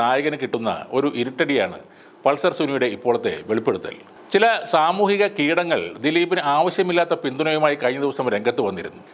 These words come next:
മലയാള സിനിമയിൽ ദിലീപിനെ ഒതുക്കാൻ പൃഥ്വിരാജും ഭാര്യ സുപ്രിയയും ചേർന്ന് പ്ലാൻ ചെയ്തതാണ് ദിലീപിനെതിരെയുള്ള കേസെന്നാണ്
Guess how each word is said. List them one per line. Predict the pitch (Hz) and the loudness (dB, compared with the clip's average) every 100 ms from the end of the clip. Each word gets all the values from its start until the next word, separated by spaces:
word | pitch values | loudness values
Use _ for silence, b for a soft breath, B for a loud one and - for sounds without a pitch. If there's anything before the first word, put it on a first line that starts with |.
| B B | B B
മലയാള | 143 165 170 | 2 4 2
സിനിമയിൽ | 170 165 165 135 | 0 2 0 2
ദിലീപിനെ | 135 160 170 170 143 | 2 2 2 2 0
ഒതുക്കാൻ | 131 135 139 - - | -2 0 0 0 -6
പൃഥ്വിരാജും | 139 147 170 170 170 160 | -4 0 2 2 0 2
ഭാര്യ | 143 143 143 | 2 2 -4
സുപ്രിയയും | 135 165 165 175 165 | -4 0 2 0 2
ചേർന്ന് | 127 127 131 139 | 0 2 -2 0
പ്ലാൻ | 135 151 175 | 2 2 0
ചെയ്തതാണ് | 151 143 139 117 104 - B B B | 0 2 2 0 -4 -8 B B B
ദിലീപിനെതിരെയുള്ള | 131 139 143 139 135 135 131 131 | 0 2 2 0 0 0 0 0
കേസെന്നാണ് | 120 143 156 143 113 104 | 0 0 0 0 0 -2